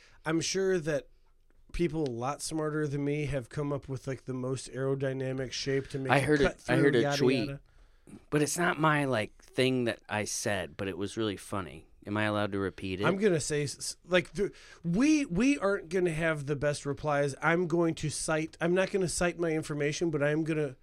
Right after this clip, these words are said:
Speaker 1: my,
Speaker 2: Say
Speaker 1: my
Speaker 2: that
Speaker 1: sources.
Speaker 2: it came from something else.
Speaker 1: Yes, I'm not
Speaker 2: That's
Speaker 1: gonna
Speaker 2: fair.
Speaker 1: claim it as
Speaker 2: That's
Speaker 1: my own.
Speaker 2: fair.
Speaker 1: Yeah.
Speaker 2: I
Speaker 1: So,
Speaker 2: think that's
Speaker 1: so
Speaker 2: fair.
Speaker 1: go ahead.
Speaker 2: Yeah, so some guy tweeted, and it was,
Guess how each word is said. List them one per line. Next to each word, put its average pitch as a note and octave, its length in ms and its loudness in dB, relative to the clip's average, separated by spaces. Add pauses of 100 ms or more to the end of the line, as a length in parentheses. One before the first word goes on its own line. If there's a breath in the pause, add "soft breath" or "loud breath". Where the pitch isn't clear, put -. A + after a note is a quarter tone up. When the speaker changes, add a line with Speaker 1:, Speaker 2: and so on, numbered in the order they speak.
(420 soft breath)
Speaker 1:
my, C#3+ 180 -2
Speaker 2:
Say D#3+ 240 8
Speaker 1:
my C#3 60 8
Speaker 2:
that C3+ 180 10
Speaker 1:
sources. E3+ 180 8
Speaker 2:
it C#3+ 40 8
came A#2+ 180 8
from A2 260 0
something F#2 400 -4
else. D2 180 -10
Speaker 1:
Yes, D#3+ 320 0
I'm D#3+ 160 2
not F3+ 120 4
Speaker 2:
That's F3+ 140 6
Speaker 1:
gonna E3 120 2
Speaker 2:
fair. F2 280 0
Speaker 1:
claim D3 320 -2
it B2+ 80 -2
as B2+ 140 -4
Speaker 2:
That's F3 240 2
Speaker 1:
my A#2 40 -4
own. A#2 40 -4
Speaker 2:
fair. A2 240 -2 (100)
Speaker 1:
Yeah. C#3 160 -4 (240)
Speaker 2:
I F#3+ 60 -2
Speaker 1:
So, A#3+ 60 0
Speaker 2:
think F#3 160 0
that's - 180 0
Speaker 1:
so A#3 100 -2
Speaker 2:
fair. G#3+ 80 -2
Speaker 1:
go C4 200 -2
ahead. A3 320 -4 (280 soft breath)
Speaker 2:
Yeah, C#3+ 180 6
so C#3 200 0
some C#3 280 2
guy C3+ 360 6
tweeted, C3+ 540 0
and A2+ 140 0
it - 20 0
was, G#2+ 220 -6